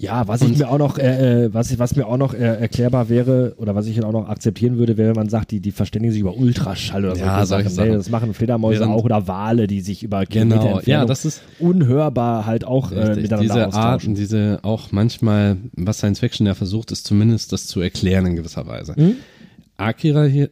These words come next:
Speaker 2: Akira hier ist so, wir bewegen uns auf einer Ebene, dass zwar erklärt wird, was passiert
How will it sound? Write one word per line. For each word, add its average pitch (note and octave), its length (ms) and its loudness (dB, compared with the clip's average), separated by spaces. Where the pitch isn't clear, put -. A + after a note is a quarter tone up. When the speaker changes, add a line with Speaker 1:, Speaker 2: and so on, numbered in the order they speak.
Speaker 2:
Akira C3+ 400 0
hier F2 340 0
ist - 320 -4
so, A#2+ 320 0
wir A#2 140 2
bewegen A2+ 480 2
uns A#2 160 0
auf A2+ 140 -8
einer G2 280 -2
Ebene, B2+ 520 0
dass - 340 -4
zwar G2 580 0
erklärt B2 460 0
wird, F2+ 280 -4
was G2 280 -2
passiert D#3+ 720 -4